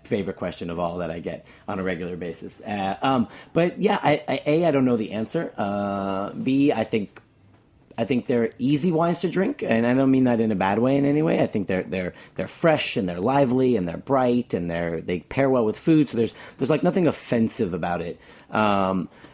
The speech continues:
I, I kinda have this thought from maybe in the middle of the summer, I'll have, like, a, a not Sa-, not Sauvignon Blanc page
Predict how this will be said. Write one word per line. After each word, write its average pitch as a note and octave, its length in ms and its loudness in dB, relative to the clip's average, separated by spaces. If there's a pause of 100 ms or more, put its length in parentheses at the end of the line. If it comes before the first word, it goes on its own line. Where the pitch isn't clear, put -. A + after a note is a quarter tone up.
(100)
I, A#2 200 0
I B2 100 -2
kinda C#3+ 200 0
have B2 140 2
this A2+ 160 0
thought A2+ 260 2
from A2+ 120 -2
maybe G#2+ 200 0
in G2+ 60 -2
the G2 60 0
middle G2 180 0
of F2+ 80 0
the F#2 80 0
summer, F#2+ 340 -2
I'll F2 100 2
have, F2 220 -2
like, F2+ 220 -2
a, F2+ 180 -4 (160)
a F2 60 -6
not G2 420 0
Sa-, F#2+ 400 -2
not A2 280 0
Sauvignon F#2+ 460 0
Blanc F2+ 300 -2
page D#2+ 500 -8